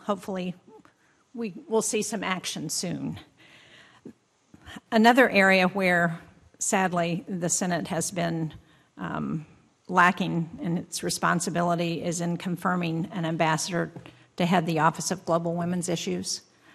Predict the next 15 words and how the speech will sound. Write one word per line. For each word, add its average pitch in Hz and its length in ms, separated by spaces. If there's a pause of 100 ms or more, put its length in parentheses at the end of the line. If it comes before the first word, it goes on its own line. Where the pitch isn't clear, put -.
(520)
That 175 220
office 175 400
has 165 220
been 160 240 (160)
without 190 400
an 202 100
ambassador 180 640
for 185 160
five 180 440
of 165 180
the 160 60
last 156 380
six - 260
years. 175 520 (440)
Um, 151 400